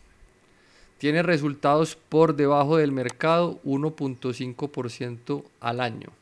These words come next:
Los traders activos, los que se mueven todo el tiempo, los que les gusta el intradía,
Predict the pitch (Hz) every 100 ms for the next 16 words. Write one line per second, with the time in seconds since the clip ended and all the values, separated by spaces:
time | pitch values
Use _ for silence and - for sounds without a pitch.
0 | _ _ _ _ _ _ - 127 - -
1 | 143 147 170 170 - - 143 156 - 202
2 | 160 135 190 - 131 110 - 104 110 113
3 | 123 139 - 139 139 - 143 135 127 131
4 | 120 - 107 107 113 - 143 143 135 139
5 | 135 120 135